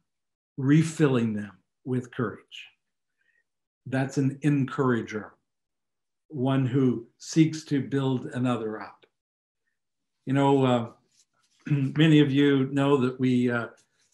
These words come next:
re-, remodeled our basement in, in our home, uh, over the last, uh, couple of years. It took us that long.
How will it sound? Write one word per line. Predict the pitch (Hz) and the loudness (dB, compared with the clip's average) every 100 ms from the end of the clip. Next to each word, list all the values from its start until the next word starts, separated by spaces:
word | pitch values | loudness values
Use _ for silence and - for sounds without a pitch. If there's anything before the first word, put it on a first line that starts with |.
| - | -6
re-, | 131 135 127 131 - _ - | 0 2 2 0 -4 _ -4
remodeled | 131 131 131 135 131 120 | 0 2 2 0 0 0
our | 113 | -2
basement | - 139 139 147 139 143 - | 0 0 0 -2 -2 -4 -12
in, | 131 117 110 110 - | -8 -8 -10 -14 -12
in | 117 | -10
our | 110 107 | -10 -8
home, | 139 147 151 147 - _ _ _ _ 127 | -2 0 0 -4 -12 _ _ _ _ -12
uh, | 120 117 117 117 _ _ | -8 -6 -6 -10 _ _
over | 131 123 | -6 -4
the | 120 | -4
last, | 123 123 127 127 - | -2 -2 -2 -6 -6
uh, | 127 117 - | -4 -4 -6
couple | 147 135 127 | -6 -2 -2
of | 117 | 0
years. | 123 147 190 - - | 4 6 4 2 -8
It | 131 131 | -12 -8
took | 143 135 | -8 -6
us | 131 - | -6 -6
that | 131 139 | -8 -4
long. | 131 131 135 | -2 -2 -2